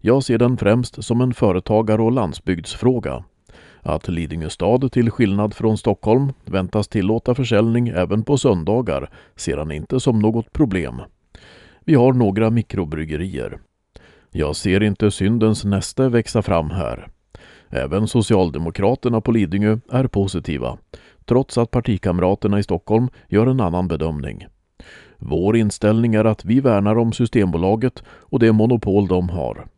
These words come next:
Men vi ser ingen motsättning i att erbjuda gårdsförsäljning. Märker man att det funkar så ser vi inga problem med försäljning på söndagar, säger gruppledaren Annika Grimlund, Socialdemokraterna.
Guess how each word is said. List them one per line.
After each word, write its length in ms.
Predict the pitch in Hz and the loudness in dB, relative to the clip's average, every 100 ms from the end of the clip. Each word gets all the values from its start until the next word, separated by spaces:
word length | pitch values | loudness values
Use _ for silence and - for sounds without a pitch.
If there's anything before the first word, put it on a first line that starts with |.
| _ _ - | _ _ -4
Men 320 | 101 135 127 | 0 0 0
vi 100 | 110 | 0
ser 240 | 107 90 | 0 0
ingen 220 | 78 101 | 0 -2
motsättning 680 | 131 101 - 104 101 107 98 | 0 -2 -2 -2 -2 -2 0
i 60 | 101 | 0
att 160 | 107 101 | 0 0
erbjuda 560 | 82 78 95 92 101 | -2 -2 -4 -2 -2
gårdsförsäljning. 920 | 98 87 69 - 95 120 110 62 64 50 _ - - - | -2 -4 -6 -8 -2 0 -2 -4 -10 -14 _ -20 -20 -18
Märker 420 | - 71 85 - | -8 -6 -4 -2
man 140 | 113 110 | 0 0
att 120 | 110 | 0
det 100 | 110 | 0
funkar 540 | 120 98 - 110 131 127 | 2 0 0 -2 -2 -4
så 160 | - | -4
ser 160 | 127 117 | 0 2
vi 100 | 117 | 2
inga 160 | 104 107 | 0 0
problem 400 | 117 90 107 110 110 | -2 0 0 0 -2
med 160 | 123 | -2
försäljning 540 | 139 117 107 113 113 110 | 0 2 2 2 0 0
på 200 | 135 131 | -2 0
söndagar, 760 | 107 67 73 85 76 65 53 - - - _ | 0 -2 -2 -4 -4 -8 -10 -14 -20 -20 _
säger 360 | - 65 69 80 | -8 -6 -4 -6
gruppledaren 760 | 80 - 80 87 98 110 120 - - | -6 -6 -4 -4 0 0 -2 -6 -4
Annika 420 | 117 123 127 131 | 0 0 2 0
Grimlund, 520 | 127 104 87 104 110 | 2 0 2 0 0
Socialdemokraterna. 1160 | - 131 120 76 62 78 82 98 85 - 62 52 | -2 -2 0 0 -4 -8 -6 -4 -4 -6 -12 -12